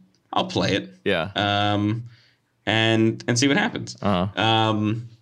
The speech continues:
Speaker 1: and yeah, it, I, I, I just, I just didn't, couldn't get into it really.
Speaker 2: Yeah, yeah, that's, that's valid. That's fine. Um, the Souls games are difficult to get into at first. I think you need to find the right one, and then it's interesting 'cause I've heard this sentiment before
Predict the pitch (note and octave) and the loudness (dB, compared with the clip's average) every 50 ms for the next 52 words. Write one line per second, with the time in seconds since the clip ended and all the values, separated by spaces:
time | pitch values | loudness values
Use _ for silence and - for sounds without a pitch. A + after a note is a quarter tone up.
0 | _ _ _ _ _ _ _ _ _ _ _ _ _ _ - - - - _ - | _ _ _ _ _ _ _ _ _ _ _ _ _ _ -8 -8 -8 -8 _ -2
1 | G#2+ A2+ A#2 A#2 A#2 A#2 C3 G3 F#2 - - - - B2 B2 - - A2 - - | 0 2 4 4 4 4 4 2 2 0 -4 -2 0 0 0 2 0 -2 -2 -2
2 | - - - - - - - - - - - - - - - - - - - - | -6 -6 -8 -8 -6 -6 -6 -4 -4 -4 -6 -6 -8 -8 -8 -6 -6 -8 -6 -6
3 | D#2+ C#2+ E2 - - - - _ - - F#2 F2+ F2+ F#2+ A#2 C#3+ C#3+ B2 - - | -6 -6 -6 -8 -10 -14 -20 _ -8 -6 -4 -2 -2 -2 -2 -2 -4 -6 -6 -6
4 | F2 G2 G#2 G#2+ A#2+ - - - - A2 G#2+ F#2+ G2 G#2 G2+ G#2 A#2 A#2+ G2+ F2 | -6 -6 -6 -8 -10 -12 -12 -2 0 2 4 4 2 0 -2 -4 -4 -2 0 0
5 | E2 E2 E2+ F2 F2 E2+ - - - F#2+ F2+ - - E2 D2 C#2+ C2+ C#2 D2 - | 0 0 0 0 -2 -4 -4 -4 -4 -4 -4 -4 -6 -4 -2 -2 -2 -2 -4 -6
6 | - F2+ F2 - - - - A#1 B1 C#2+ - - _ _ _ _ _ _ _ _ | -6 -6 -6 -8 -8 -8 -6 -6 -6 -8 -10 -12 _ _ _ _ _ _ _ _
7 | _ - F2+ E2 D#2+ D#2 D#2 E2 D#2+ - G#2 G#2+ - - C3 A#2+ A#2 G#2 A2 A#2 | _ -10 -8 -8 -6 -6 -8 -10 -8 -4 -4 -2 0 0 0 0 0 0 0 0
8 | A2 A2 G#2+ G2+ - - - F#2 G2 G2 F#2+ F2 F2+ F#2 - F#2 E2 E2+ E2+ - | 0 2 0 0 -2 -4 -2 0 0 0 0 0 -2 -4 -4 -6 -6 -8 -8 -8
9 | - E2 D#2 E2+ D#2 D#2 D#2 D2+ - - D#2 D2+ - - - E2+ E2+ - A2 F#2+ | -10 -10 -8 -6 -6 -6 -8 -8 -10 -10 -10 -10 -10 -8 -8 -8 -6 -8 -6 -4
10 | C#3 C3+ D3 D#3+ C#3+ C#3+ C#3 A#2 - - A2 A2 G#2+ F#2+ F2 D#2+ E2 F2+ F2 E2+ | -4 -2 -2 0 0 0 0 0 0 0 0 0 0 0 0 0 0 0 0 0
11 | - - E2 D#2+ D#2+ E2 E2 F2+ G2+ G2 - - F2 F2+ F#2 F2+ F2 E2+ F2 - | -2 -2 -4 -4 -2 -2 -2 0 -2 -2 -2 -2 -2 0 0 0 -2 -2 -6 -8
12 | _ _ _ _ _ _ _ _ _ - B2 B2 E3+ E3+ - D#3+ C3 - A#2 G2 | _ _ _ _ _ _ _ _ _ -4 0 0 2 2 2 0 0 0 0 0
13 | - A2+ A#2+ A#2 A2+ D#3+ E3 C#3 A#2+ - - A#2 G#2 A#2 G2+ F#2 B1+ E2+ E2 - | 0 0 0 0 0 0 0 0 0 0 0 0 2 2 0 0 0 -4 -6 -2
14 | - F2+ F2 E2 D#2 D#2 F2+ F#2+ G#2 | 0 0 0 0 0 -4 -6 -8 -8